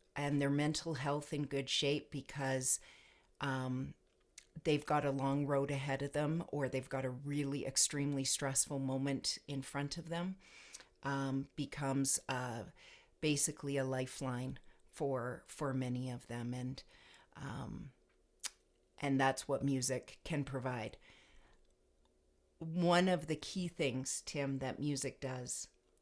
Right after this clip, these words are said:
is it taps into, uh, the best part of ourselves and what's already strong. So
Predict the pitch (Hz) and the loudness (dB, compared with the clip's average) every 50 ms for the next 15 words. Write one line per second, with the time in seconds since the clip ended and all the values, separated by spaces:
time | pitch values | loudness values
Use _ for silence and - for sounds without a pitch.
0 | _ _ - 156 147 143 143 135 135 131 135 - - - - 160 151 147 - - | _ _ -4 -2 0 2 2 2 2 0 -2 -4 -6 -4 -2 0 0 0 -2 -4
1 | - 143 139 147 151 - - - - - 139 139 135 147 147 - - - 202 196 | 0 2 2 2 4 2 2 0 2 0 0 0 2 0 0 0 -2 0 0 0
2 | 208 214 226 226 - - - - - - - _ _ _ _ - - 147 139 135 | 0 -2 -2 -4 -8 -12 -20 -20 -20 -20 -20 _ _ _ _ -6 -4 -2 -2 -2
3 | 127 - 143 - - 147 143 151 - - - - 147 143 139 139 143 143 135 135 | -2 -2 -2 2 2 4 4 4 4 2 0 -2 -2 0 0 0 0 0 0 2
4 | 135 - - 127 131 135 - - 143 143 143 131 131 - - - 156 135 135 123 | 2 2 2 0 -2 -2 -2 0 0 2 2 0 0 2 2 2 4 4 2 0
5 | 135 127 127 127 120 - - - - 135 131 131 127 123 120 120 120 120 - - | 0 -2 -2 2 4 4 4 4 2 0 -2 -2 -2 -4 -4 -6 -6 -8 -10 -16
6 | - - - - - - - - - - - - - - - 180 156 147 139 135 | -20 -20 -20 -20 -20 -20 -20 -20 -10 2 6 8 8 8 8 8 6 6 6 6
7 | 131 127 127 | 4 4 2